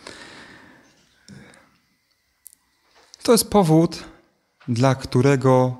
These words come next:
faryzeusze chodzili za Jezusem. Im czegoś brakowało. Oni czuli, że coś zaczyna się psuć. Oni potrzebowali,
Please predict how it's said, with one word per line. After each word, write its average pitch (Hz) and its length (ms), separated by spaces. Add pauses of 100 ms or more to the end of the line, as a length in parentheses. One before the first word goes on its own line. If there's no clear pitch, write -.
faryzeusze 127 1160 (920)
chodzili 113 380
za 101 120
Jezusem. 92 680 (340)
Im 175 120
czegoś 120 260
brakowało. 92 560
Oni 160 200
czuli, 156 360
że 139 100
coś 139 180
zaczyna 127 260
się 117 140
psuć. - 420 (680)
Oni 143 220
potrzebowali, 175 1120